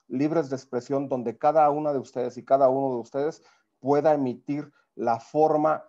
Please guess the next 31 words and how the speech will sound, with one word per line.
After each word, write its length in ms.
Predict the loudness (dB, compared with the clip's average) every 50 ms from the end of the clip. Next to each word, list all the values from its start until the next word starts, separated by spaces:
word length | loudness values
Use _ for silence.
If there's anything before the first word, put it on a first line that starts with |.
| _ _ -4
en 260 | -4 -2 -2 -4 -6
co-, 260 | -6 -6 -6 -6 -6 -4
y 180 | -4 -2 -2 -2 -4 -6 -6 -6
emitir 420 | -4 -4 -4 -4 -6 -6 -4 -2
la 80 | -2 -2
forma 320 | -2 -2 -2 -2 0 -2
en 100 | -4 -6
cómo 380 | -8 -14 -12 -6 -2 -2 0 2
van 240 | 4 2 2 2 0
a 80 | -4
ser 400 | -6 -4 -2 0 0 0 -2 -6 -10
gobierno, 560 | -8 -6 -6 -4 -2 -4 -4 -4 -6 -8 -12 -12 _ _ _ _ -4
la 140 | -2 -2 0
manera 400 | 0 -2 0 0 0 0 0 -2
en 100 | -2 -4
cómo 320 | -4 -2 0 0 0 0
los 200 | 0 -2 -4 -4
irapuatenses 760 | -2 -2 -2 0 2 0 0 0 -2 -6 -6 -8 -10 -12 -8
y 20 | -6
las 240 | -6 -6 -6 -8
irapuatenses 800 | -10 -6 -4 -4 -2 -2 -4 -4 -2 -4 -6 -6 -6 -8 -10 -12 _ _ _ _ _ _ _ _
podrán 560 | -4 -2 0 2 2 2 2 2 0 -4 -8 _ _ _ _ _ _ -2
acceder 720 | -2 -2 -2 -4 -6 -4 -2 0 2 2 2 2 0 -4 -16 _ _ _ _
a 120 | -2 0 0
mejores 500 | 0 -2 -2 0 0 0 0 0 -2 -6
oportunidades 760 | -4 -2 -2 -2 -2 -4 -4 -4 -2 0 0 -2 -2 -6 _ -4
a 100 | -2 -2
través 340 | 0 0 0 0 0 -2
de 100 | -4 -6
sus 320 | -8 -6 -6 -6 -6 -6 -6
plataformas 840 | -4 -4 -2 -2 -2 -4 -6 -4 -4 -2 0 0 -2 -2 -4 -8